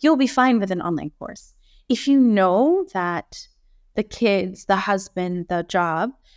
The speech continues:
then I would say do an in-person workshop, do an in-person retreat, do a live where you have to show up, mastermind type sort of accountability situation. Um, because if not, you're gonna buy course after course after course, and a lot of people who do this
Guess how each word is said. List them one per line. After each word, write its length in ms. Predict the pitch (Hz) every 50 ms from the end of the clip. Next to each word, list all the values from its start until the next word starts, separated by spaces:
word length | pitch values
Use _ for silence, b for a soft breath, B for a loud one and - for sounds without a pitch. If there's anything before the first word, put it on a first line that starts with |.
| _ _ -
then 240 | 214 233 254 294
I 80 | 320 359
would 180 | 370 330 302 -
say 300 | - - 240 220 208 202
do 360 | 190 190 - - 220 240 262
an 120 | 277 247 240 -
in-person 580 | - 214 214 214 - 196 190 190 - 196 190 185
workshop, 520 | 180 180 190 190 - - - 90 - - _ _ _
do 160 | - 214 220
an 100 | 240 220
in-person 540 | - 202 208 196 - - 196 185 - - 185
retreat, 300 | 180 190 - 208 196 196
do 160 | 220 226 240
a 40 | 240
live 600 | 240 220 196 185 170 175 180 185 185 185 - - _ _ _ _ _ _
where 160 | 196 202 196
you 160 | 202 202 202
have 340 | 180 175 202 202 190 196 -
to 80 | - 202
show 280 | 190 - - 175 175 170
up, 200 | - - - -
mastermind 840 | 196 196 196 190 185 190 - - - 185 180 175 175 175 180 185 -
type 240 | - 185 170 -
sort 180 | - - - 180
of 140 | 175 175 175
accountability 760 | - - - - 185 175 175 - 170 175 170 175 170 165 165
situation. 840 | 160 - - 160 - - - 185 - - - - - - - - 254 - b b b b b b b b b b _
Um, 520 | 208 190 185 185 180 180 180 175 175 175 - -
because 240 | 202 226 - 262 240
if 80 | 269 262
not, 200 | 277 311 311 269
you're 120 | 240 233
gonna 120 | 233 226
buy 140 | 214 214 202
course 320 | 208 - - 269 294 302 -
after 220 | 254 254 - 202
course 260 | - - 202 202 196 -
after 180 | 180 - 185
course, 280 | 175 - 277 294 - -
and 140 | 202 185 175
a 40 |
lot 180 | 170 185 208 254
of 120 | 226 185
people 260 | - 180 170 - _ _
who 60 | - 156
do 180 | 160 - 160 156
this 420 | 156 165 185 254 311 _ _ _